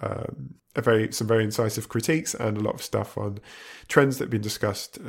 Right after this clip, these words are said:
in recent years, like automation, universal basic income, and things like that.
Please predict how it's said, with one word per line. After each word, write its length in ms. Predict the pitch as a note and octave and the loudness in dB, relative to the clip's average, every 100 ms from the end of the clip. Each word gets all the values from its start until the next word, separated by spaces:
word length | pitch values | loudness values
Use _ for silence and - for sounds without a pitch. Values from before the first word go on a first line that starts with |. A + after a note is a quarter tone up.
| - | -8
in 240 | A#2 G#2 | -6 -2
recent 280 | G#2 G#2+ - | -2 -2 0
years, 300 | A#2 G2+ G2+ | 0 0 0
like 100 | G#2+ | -2
automation, 760 | A#2 A2 A#2 G#2 G2+ - G#2+ G2+ | 0 -2 0 0 0 -2 -2 0
universal 520 | G#2 G#2 G2+ G2+ G#2+ | 0 2 0 -2 -2
basic 360 | G2+ G2 - A#2+ | -4 -6 -4 -2
income, 520 | G#2+ G#2+ G#2 G#2 - | -2 -2 -2 -2 -6
and 100 | G#2 | -6
things 240 | A#2+ G#2 - | -2 -2 -2
like 140 | G2 | -2
that. 260 | A2+ A2+ | 0 0